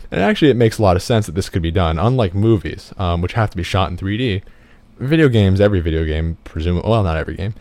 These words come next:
but most video games that are three D are in-, made in a three D space. Um, the programs, the software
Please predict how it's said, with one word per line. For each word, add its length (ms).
but 200
most 220
video 160
games 300
that 120
are 100
three 200
D 260
are 200
in-, 240
made 380
in 160
a 40
three 240
D 100
space. 540
Um, 380
the 320
programs, 640
the 120
software 500